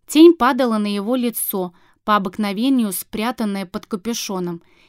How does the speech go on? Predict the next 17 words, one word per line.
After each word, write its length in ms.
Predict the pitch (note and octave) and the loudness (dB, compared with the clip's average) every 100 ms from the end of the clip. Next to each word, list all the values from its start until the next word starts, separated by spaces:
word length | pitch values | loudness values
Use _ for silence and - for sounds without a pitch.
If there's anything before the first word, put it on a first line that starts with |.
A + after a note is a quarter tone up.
| _ | _
и 120 | G#3+ | -4
Вэл 260 | G#3 B3+ A#3 | -2 0 0
видела 480 | G#3+ C#4+ A#3 G3 | 0 0 0 -4
только 320 | G3 A3+ A3 A3 | -6 -6 -6 -8
подбородок, 760 | A#3 G3 G#3+ A3+ D4 G3+ F3+ _ _ _ - | -8 -6 -4 -2 -2 -4 -8 _ _ _ -8
покрытый 480 | G#3 - B3+ B3 | -8 -4 -4 -4
черной 480 | G3+ - G#3+ A3+ A#3 | -8 -6 -6 -4 -4
щетиной. 760 | A3 - A3 - G3 F3 F3 - _ _ _ _ _ _ | -4 -6 -8 -10 -8 -8 -10 -18 _ _ _ _ _ _
Рука 340 | G3+ F#3+ B3+ | -10 -4 -4
дрогнула, 680 | A#3+ G#3+ A3+ F#3+ F#3+ F#3 F3+ - _ _ _ | -2 -2 -4 -4 -6 -10 -12 -16 _ _ _
сердце 640 | - - A3+ B3 - G#3 F#3 - | -12 -6 -4 -4 -8 -10 -12 -10
пропустило 600 | A3 A3 G#3+ - A3+ B3 | -10 -8 -10 -6 -4 -2
удар. 440 | B3 G#3+ G3 F3 - _ _ _ _ _ _ | -4 -4 -6 -8 -16 _ _ _ _ _ _
Она 300 | G#3+ C4 D4+ | -2 2 2
отступила 580 | - - B3 C#4+ D4+ B3 | 0 -4 -4 0 0 0
от 160 | A3 | -2
окна, 460 | G#3 - G3 G3 A3+ | -8 -8 -8 -8 -10